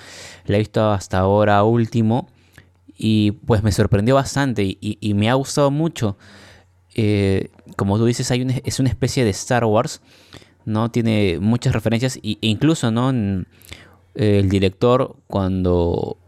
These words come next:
estaba repasando algunas declaraciones de él, cuando fue anunciado, dijo que quería hacer una especie de Star Wars para adultos,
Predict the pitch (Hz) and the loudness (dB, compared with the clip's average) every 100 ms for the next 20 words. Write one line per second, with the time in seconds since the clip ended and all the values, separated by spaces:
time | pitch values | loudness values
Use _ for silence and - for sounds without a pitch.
0 | - - 110 110 113 101 107 104 110 110 | -16 -4 -2 0 -2 -4 0 0 2 0
1 | 104 95 113 107 104 117 - - _ _ | -2 -4 -2 0 0 -2 -8 -20 _ _
2 | - 107 98 95 90 - 110 113 107 - | -4 -2 0 0 0 0 0 0 -2 0
3 | 123 117 139 - - - - - 107 117 | 2 2 0 -8 -20 -20 -20 -10 -2 -2
4 | 135 127 - 104 113 113 117 113 - - | 0 -2 0 2 2 2 0 0 -8 -6
5 | 113 95 - 117 - 120 113 107 92 - | -4 -2 -2 -2 0 2 2 2 0 -2
6 | - - - - 123 117 120 - - 90 | -8 -10 -8 -2 0 0 -2 -4 -4 -2
7 | 92 117 98 92 90 - - | 0 2 0 -2 -10 -10 -14